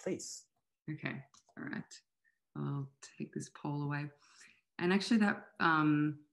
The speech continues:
Speaker 2: I think that was good because now it's refreshed my presentation, which is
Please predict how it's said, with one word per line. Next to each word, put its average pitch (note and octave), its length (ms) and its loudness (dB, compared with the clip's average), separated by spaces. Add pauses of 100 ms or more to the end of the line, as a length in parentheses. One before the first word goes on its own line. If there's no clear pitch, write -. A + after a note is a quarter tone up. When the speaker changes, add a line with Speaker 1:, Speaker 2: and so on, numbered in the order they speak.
(920)
Speaker 2:
I E3+ 40 -4
think F3 140 0
that G#3+ 120 6
was F3+ 140 4
good D#3 300 0
because D3 540 -2
now D#3 360 0
it's - 280 -4
refreshed D3+ 580 0
my D3+ 180 4
presentation, C#3 800 0
which - 240 -2
is C#3+ 500 0